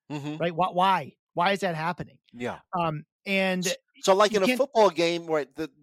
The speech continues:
Speaker 1: the, there's a thirty-second clock by which the, the play has to come off, and we see that on screen, right? So we, you're right. We need to see the pitch clock countdown on the screen. I think they call it, like, a bug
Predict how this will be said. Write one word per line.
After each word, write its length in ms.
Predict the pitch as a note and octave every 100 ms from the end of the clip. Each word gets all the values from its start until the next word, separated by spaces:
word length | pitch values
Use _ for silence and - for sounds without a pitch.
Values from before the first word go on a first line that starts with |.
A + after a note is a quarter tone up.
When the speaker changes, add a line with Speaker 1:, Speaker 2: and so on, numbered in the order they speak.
| -
Speaker 1:
the, 220 | C#3+ C#3+
there's 160 | - B2+
a 60 | C3
thirty-second 680 | F3 E3+ D#3+ D#3 C#3+ B2+
clock 360 | - C3+ C3+ -
by 140 | C3
which 340 | A#2 C3 - -
the, 240 | C3 B2 - - - - - -
the 80 | -
play 240 | D3+ D#3
has 160 | D3 -
to 80 | C#3
come 200 | C#3 C3
off, 320 | C3 G2+ -
and 120 | C#3+
we 80 | B2+
see 220 | B2+ F#3+ E3+
that 140 | D3
on 140 | C3 B2
screen, 400 | - C3 F#2+ C#2+ G#2
right? 260 | B2 D3 - _ -
So 120 | C#3
we, 260 | C3+ C#3 C#3
you're 160 | B2+ C3+
right. 240 | D3 C3+ -
We 140 | B2+
need 180 | C#3+ D#3
to 60 | C#3+
see 500 | - C#3+ C#3+ C3+ - - _ -
the 60 |
pitch 300 | - D#3+ -
clock 440 | - C#3 B2+ - _ _ _
countdown 680 | - D3 D3+ - C#3 A#2+ A#2+ -
on 180 | B2 A#2+
the 60 | A#2
screen. 400 | - A#2+ G#2 F2+
I 60 | F#2+
think 200 | A#2 -
they 100 | G#2+
call 220 | - A2+
it, 60 | G2+
like, 140 | G2+
a 80 | F#2+ _ _ -
bug 340 | A#2+ B2 G#2+